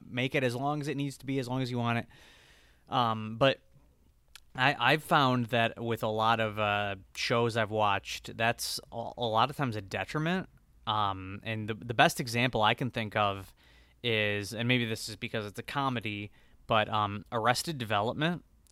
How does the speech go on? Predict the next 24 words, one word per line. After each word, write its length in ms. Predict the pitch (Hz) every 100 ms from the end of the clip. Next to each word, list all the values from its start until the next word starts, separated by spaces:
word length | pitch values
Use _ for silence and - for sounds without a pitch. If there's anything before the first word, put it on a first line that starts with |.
| _
when 220 | 117 120
it 80 | 123
was 140 | 120
on 120 | 127 113
Fox 760 | - 104 107 - - - - -
and 260 | 117 107 107
all 160 | 117
the 120 | 120
episodes 360 | 117 - 127 113
were 100 | 113
twenty-two 440 | - 123 120 -
minutes 320 | 120 110 123 113
exactly, 640 | 104 95 104 143 147 165 - - - - _ -
even 260 | 135 143
though, 260 | 139 131 123
like, 180 | 113 123
the 80 |
seasons 500 | 117 139 139 131 117 107
were 300 | 107 104 98 _ _ _ _ _ _ -
eighteen, 540 | 135 135 - 131 127 120
twenty-two 760 | 123 123 - 127 120 117 113
episodes 340 | 98 - 120 107
long 260 | 117 139 143
sometimes, 560 | 117 113 101 101 -